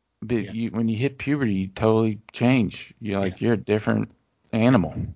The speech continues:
Speaker 2: Yeah.
Speaker 1: you know, at that point. And this is another thing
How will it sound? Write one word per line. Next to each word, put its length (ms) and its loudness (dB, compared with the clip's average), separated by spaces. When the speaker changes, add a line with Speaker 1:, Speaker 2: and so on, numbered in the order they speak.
Speaker 2:
Yeah. 300 -10
Speaker 1:
you 140 0
know, 220 4
at 120 2
that 220 4
point. 380 -2
And 360 -6
this 200 4
is 100 4
another 340 8
thing 400 -4